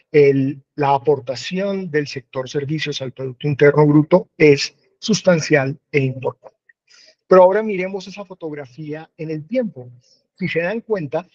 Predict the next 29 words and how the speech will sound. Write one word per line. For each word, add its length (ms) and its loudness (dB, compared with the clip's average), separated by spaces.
lamentablemente 600 -6
no 100 -6
tengo 240 -4
datos 380 -4
más 200 -6
recientes, 540 -4
pero 160 -4
la 140 -2
tendencia 580 -2
se 340 -4
entiende 460 0
claramente 540 2
acá. 280 0
Si 140 -4
se 120 4
dan 180 0
cuenta, 360 0
el 80 -2
sector 380 -4
primario, 520 -2
que 140 -18
corresponde 680 -8
a 20 -6
la 80 -2
extracción 580 -6
de 80 -2
materias 440 -8
primas, 560 -2
eh, 380 4